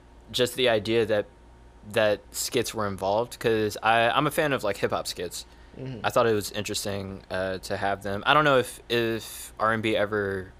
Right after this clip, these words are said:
Speaker 1: really made use of skits in the past. Um, but I,
Speaker 2: Oh, yeah,
Speaker 1: I
Speaker 2: I'm
Speaker 1: like
Speaker 2: sure
Speaker 1: the
Speaker 2: there was
Speaker 1: idea
Speaker 2: some.
Speaker 1: that skits might be coming back.
Speaker 2: I like skits. Um,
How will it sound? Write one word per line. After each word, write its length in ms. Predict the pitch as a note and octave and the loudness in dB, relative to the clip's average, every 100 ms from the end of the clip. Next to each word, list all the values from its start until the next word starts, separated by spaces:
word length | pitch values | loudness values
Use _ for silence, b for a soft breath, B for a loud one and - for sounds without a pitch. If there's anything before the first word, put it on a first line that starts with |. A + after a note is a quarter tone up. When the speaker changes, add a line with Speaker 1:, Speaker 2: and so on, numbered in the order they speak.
| - | -8
Speaker 1:
really 220 | G2+ G2+ | -2 -2
made 240 | F#2+ G2+ G2+ | -2 -2 -4
use 180 | G#2+ - | -6 -8
of 80 | |
skits 520 | - - F#2 F2+ - - | -10 -8 -8 -8 -14 -12
in 80 | G#2+ | -10
the 60 | |
past. 500 | F#2+ F#2+ F2+ F2+ - - - - - - - - - - | -6 -6 -6 -10 -16 -20 -20 -20 -20 -20 -20 -20 -20 -8
Um, 400 | G2+ G2 F2+ F#2+ | -4 -4 -6 -8
but 120 | F2 | -2
I, 580 | G2+ G2 G2 F#2+ F#2+ F#2+ - - - - | 0 2 0 -2 -6 -10 -14 -20 -20 -8
Speaker 2:
Oh, 60 | C#3+ | -2
yeah, 60 | A#2 | 2
Speaker 1:
I 20 | |
Speaker 2:
I'm 60 | |
Speaker 1:
like 120 | A2+ A2+ | 2 2
Speaker 2:
sure 60 | |
Speaker 1:
the 60 | A#2 | 4
Speaker 2:
there 80 | A#2 | 4
was 100 | A2 | 4
Speaker 1:
idea 200 | G#2+ A2 | 4 2
Speaker 2:
some. 60 | G2+ | 2
Speaker 1:
that 180 | G#2 - | 0 -4
skits 320 | - A2+ - | -2 -2 -2
might 200 | G#2+ - | -6 -6
be 160 | F#2+ F#2 | -8 -8
coming 340 | - G2+ F#2 | -8 -10 -8
back. 340 | F#2+ F2 - - - - - - - - - - - - | -10 -10 -14 -20 -20 -20 -20 -20 -20 -20 -20 -20 -6 2
Speaker 2:
I 100 | F#3+ | 2
like 340 | D#3 A#2+ A#2 | 4 2 0
skits. 840 | - - - G#2 - - - - - | -6 -16 -12 -10 -10 -14 -18 -18 -4
Um, 640 | - A2 F#2 - - - | 2 2 2 -2 -8 -16